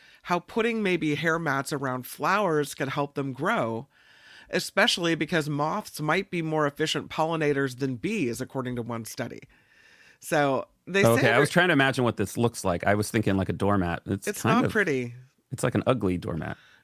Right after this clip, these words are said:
Speaker 1: It's an ugly doormat. Yeah, it's not cute. But the, the folks at, uh, at the nonprofit Matter of Trust say everyone talks about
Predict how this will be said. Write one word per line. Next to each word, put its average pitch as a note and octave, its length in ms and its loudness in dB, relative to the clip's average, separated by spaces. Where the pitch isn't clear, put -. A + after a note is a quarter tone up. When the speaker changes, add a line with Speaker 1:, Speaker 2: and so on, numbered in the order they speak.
Speaker 1:
It's G#3 160 -4
an G#3+ 100 0
ugly G#3 320 4
doormat. F#3 580 2
Yeah, D#3+ 240 4
it's F#3 140 -4
not G3+ 300 0
cute. G3+ 380 2
But A3 200 0
the, G#3 240 2
the G#3 180 4
folks C4 400 0
at, G3 320 4
uh, D#3+ 340 4
at F3 160 0
the F3 60 0
nonprofit D#3 800 2
Matter D3+ 400 2
of C3+ 140 -2
Trust E3 460 0
say F3 180 4
everyone B3+ 400 2
talks F#3+ 300 0
about C#3+ 320 4